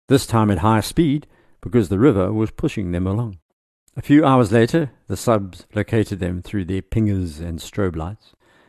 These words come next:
As they clambered on board the submarine, one of the men slipped and plunged into the sea, sinking like a stone. Steyn managed to grab him as he slid into the depths, but he had thrown off his firearms, which were dragging him down.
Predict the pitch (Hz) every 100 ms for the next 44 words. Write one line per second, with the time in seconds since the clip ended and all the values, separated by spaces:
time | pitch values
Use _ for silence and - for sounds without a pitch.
0 | _ _ _ - 135 131 139 - 135 135
1 | 131 123 120 110 117 95 98 - 92 98
2 | 101 98 87 135 180 107 90 98 - 147
3 | - 110 98 - 147 123 110 95 78 107
4 | 90 95 95 - 117 90 - 190 156 127
5 | 104 - 123 - 170 156 110 - _ _
6 | _ _ - - 156 147 120 127 135 120
7 | - - 95 113 143 147 127 120 98 -
8 | - _ - 101 90 95 - 120 110 104
9 | 95 90 85 95 _ - _ _ _ _
10 | _ _ - 104 95 104 - 104 107 98
11 | 82 - 107 107 92 82 85 - 107 -
12 | 87 82 90 95 98 87 95 78 80 80